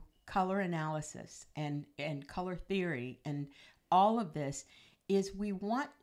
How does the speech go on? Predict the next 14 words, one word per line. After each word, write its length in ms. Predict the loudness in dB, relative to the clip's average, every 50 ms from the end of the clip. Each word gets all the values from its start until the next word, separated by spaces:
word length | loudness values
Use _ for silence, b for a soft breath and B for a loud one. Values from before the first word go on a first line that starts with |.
| _ _ -8
to 120 | -6 -6 -6
give 400 | -6 -6 -2 0 0 0 0 -2
you 220 | -2 -2 -2 -2 -2
enough 460 | 0 0 2 2 2 0 0 -2 -4 -6 -10 -12 -12 -6 0
visual 540 | 2 2 2 2 0 -2 -2 -2 -2 -2 -2 -2
information 960 | -2 -2 -2 -2 -2 -2 0 0 0 0 0 -2 -2 -4 -6 -8 -10 -12 -14 b b b b b b b b
so 300 | -8 0 4 6 6 6
that 240 | 6 4 2 2 0 -2
if 120 | -2 -2 -2 -2
you 260 | -2 0 0 0 0 -4 -10 -2 0
go 300 | 2 2 4 2 0 0
into 380 | 0 0 0 2 2 2 2 2
a 60 | 0
store 680 | -2 -2 -4 -4 -2 0 0 0 0 -2 -2 -4 -8